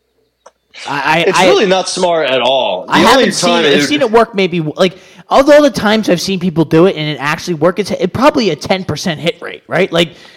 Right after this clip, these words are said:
Speaker 1: it
Speaker 2: Yeah,
Speaker 1: is
Speaker 2: and it's usually when there's, like, you know, it's Charles Oliveira pulling guard against Kevin Croom.
Speaker 1: Yeah, when
Speaker 2: You're
Speaker 1: you're
Speaker 2: like,
Speaker 1: fighting
Speaker 2: "Okay."
Speaker 1: a fucking moron, that's when it
Speaker 2: That
Speaker 1: works.
Speaker 2: makes
Speaker 1: Like
Speaker 2: sense. But, you know, just in general, you know, in an even fight, me and you, and then I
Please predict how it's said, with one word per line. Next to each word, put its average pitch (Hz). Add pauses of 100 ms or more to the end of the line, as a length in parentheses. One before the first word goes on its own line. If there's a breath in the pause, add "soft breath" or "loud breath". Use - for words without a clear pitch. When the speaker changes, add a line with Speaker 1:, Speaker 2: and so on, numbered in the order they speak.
(100)
Speaker 1:
it 123
Speaker 2:
Yeah, 131
Speaker 1:
is 139
Speaker 2:
and 143
it's 143
usually 160
when 127
there's, 123
like, 117
you 120
know, 98
it's -
Charles 123
Oliveira 110
pulling 110
guard 104
against 95
Kevin 98
Croom. 95
Speaker 1:
Yeah, 262
when 208
Speaker 2:
You're 226
Speaker 1:
you're 240
Speaker 2:
like, 277
Speaker 1:
fighting 269
Speaker 2:
"Okay." 226
Speaker 1:
a -
fucking -
moron, 165
that's 185
when 165
it 143
Speaker 2:
That 196
Speaker 1:
works. 175
Speaker 2:
makes 160
Speaker 1:
Like 135
Speaker 2:
sense. 117
But, 160
you 165
know, 160
just 208
in 170
general, 143
you 120
know, 120
in 117
an 131
even 135
fight, 110
me 123
and 120
you, 123
and 104
then 110
I 110